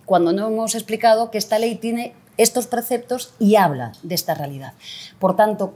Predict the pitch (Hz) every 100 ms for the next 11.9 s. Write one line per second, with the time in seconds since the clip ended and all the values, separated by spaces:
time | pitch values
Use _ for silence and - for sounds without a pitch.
0 | - 233 196 135 - - 196 160 - 156
1 | 151 147 147 180 180 - 190 156 135 -
2 | 170 170 165 175 156 151 - 180 190 262
3 | - 247 285 - _ _ _ - 156 151
4 | - - - 180 160 156 190 220 247 254
5 | - 196 165 175 202 202 - 220 220 220
6 | 185 165 - 226 226 226 175 170 196 202
7 | 170 185 233 - 269 - 165 - 156 139
8 | - - - - - - 202 208 202 208
9 | 214 190 220 208 214 277 196 160 - 185
10 | 170 247 269 262 220 202 190 208 214 170
11 | 180 175 214 185 202 190 151 175